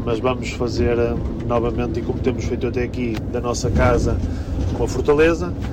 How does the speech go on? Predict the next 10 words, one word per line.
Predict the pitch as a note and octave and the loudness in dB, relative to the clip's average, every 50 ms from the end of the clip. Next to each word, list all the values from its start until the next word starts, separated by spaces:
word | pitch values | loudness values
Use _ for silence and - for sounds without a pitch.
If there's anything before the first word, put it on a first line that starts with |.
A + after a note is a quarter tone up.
| - - - - - - - - - - | -4 -4 -4 -4 -4 -4 -6 -6 -6 -4
e | - C3+ C3+ C3+ C3+ C3 C3 | -2 -2 0 2 2 2 2
vamos | B2+ C#3 C#3 C3+ B2+ B2 | 2 2 2 2 0 -2
tentar, | - C#3+ C3+ C3 - - C#3 C3+ C3+ C3 | 0 0 0 0 2 2 4 4 6 6
ah, | C3+ C#3 C3+ C3+ - - - - - - - - - - - | 6 4 4 4 2 0 -2 -2 -2 -2 -2 -4 -4 -4 -2
olhar | C3 C3 B2+ C3+ B2+ B2+ | 0 2 4 4 6 6
olhos | B2+ B2+ B2+ B2 A#2+ A#2+ | 4 2 2 0 -2 -4
nos | - A#2 A#2+ A2+ | -4 -4 -2 0
olhos | C3 C3 C3+ C3 B2+ C3+ B2 A#2+ - - - - - | 2 4 4 2 2 0 0 0 -2 -2 -2 -4 -2
com, | - C3 C3 B2+ B2 B2+ C3 | 0 0 0 0 0 0 0
ah, | B2+ B2+ B2+ B2+ | 2 2 0 0